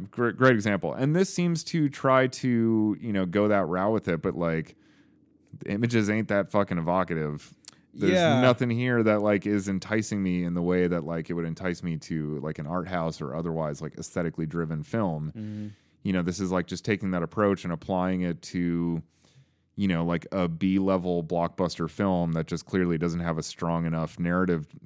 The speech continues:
Speaker 1: thrust to give us that as the enticement for seeing this.
Speaker 2: Right.
Speaker 1: And I, you know, I can't help but, like, compare this also to, like, John Carter. Um,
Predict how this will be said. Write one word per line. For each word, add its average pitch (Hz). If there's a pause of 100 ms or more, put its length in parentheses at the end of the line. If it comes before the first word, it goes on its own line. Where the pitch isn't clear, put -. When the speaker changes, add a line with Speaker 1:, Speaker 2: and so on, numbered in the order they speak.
Speaker 1:
thrust - (640)
to 87
give 90
us 98
that 101
as 87
the 92
enticement 85
for 80
seeing 92
this. 58
Speaker 2:
Right. 120 (400)
Speaker 1:
And 110
I, 117 (140)
you 127
know, 120
I 113
can't 180
help 143
but, 120
like, 104
compare 113
this 110
also 113
to, 92
like, 82
John 87
Carter. 85 (760)
Um, 80